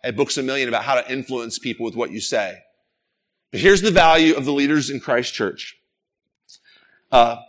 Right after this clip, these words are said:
temperate, well, you know, uh, almost laid back, self-controlled, respectable, hospitable.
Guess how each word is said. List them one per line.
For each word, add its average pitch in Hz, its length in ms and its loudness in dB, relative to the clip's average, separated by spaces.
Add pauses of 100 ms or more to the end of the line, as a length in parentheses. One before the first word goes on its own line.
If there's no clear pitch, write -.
(100)
temperate, 175 540 0 (1120)
well, - 240 -8
you 165 100 2
know, 151 180 0
uh, 139 100 -12 (100)
almost 185 340 -2
laid 147 240 2
back, 131 380 -2 (1000)
self-controlled, 180 1080 2 (380)
respectable, 139 920 2 (500)
hospitable. 165 720 0